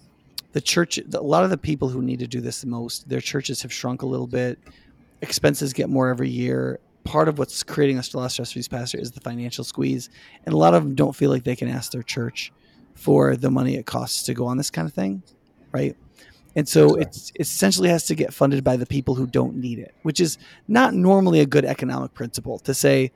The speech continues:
Speaker 2: <laughs>
Speaker 1: somebody who's not gonna benefit from something is gonna pay for it, right? But there are things that we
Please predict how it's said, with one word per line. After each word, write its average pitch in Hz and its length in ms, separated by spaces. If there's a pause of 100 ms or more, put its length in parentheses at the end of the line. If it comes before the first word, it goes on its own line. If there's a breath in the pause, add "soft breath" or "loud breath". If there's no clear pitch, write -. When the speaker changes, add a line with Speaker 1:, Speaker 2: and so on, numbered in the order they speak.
Speaker 2:
<laughs> - 120
Speaker 1:
somebody 190 340
who's 143 260
not 170 280
gonna 160 180
benefit 143 360
from 143 100
something 131 400 (140)
is 131 140
gonna 135 180
pay - 200
for - 240
it, - 80 (140)
right? 139 300 (840 soft breath)
But 185 220
there 202 280
are 214 240
things 180 380
that - 180
we 147 380